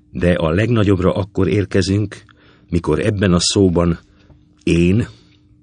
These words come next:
először értjük a lelket. Innentől fogva bent vagyunk az értelem országában. Nincs többé vicinális,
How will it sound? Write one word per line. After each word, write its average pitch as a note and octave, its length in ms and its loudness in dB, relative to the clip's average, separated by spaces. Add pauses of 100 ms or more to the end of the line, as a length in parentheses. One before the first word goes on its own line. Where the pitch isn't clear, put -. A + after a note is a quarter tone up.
(320)
először G2 600 2
értjük F2+ 440 -4
a E2 80 -4
lelket. - 540 -8 (1900)
Innentől F#2 480 2
fogva F#2+ 480 0 (180)
bent F2 300 -4
vagyunk D#2 360 -2
az - 160 -6
értelem C#2 560 -6
országában. A#1 800 -8 (1080)
Nincs - 300 2
többé F#2 320 2
vicinális, D2+ 800 -4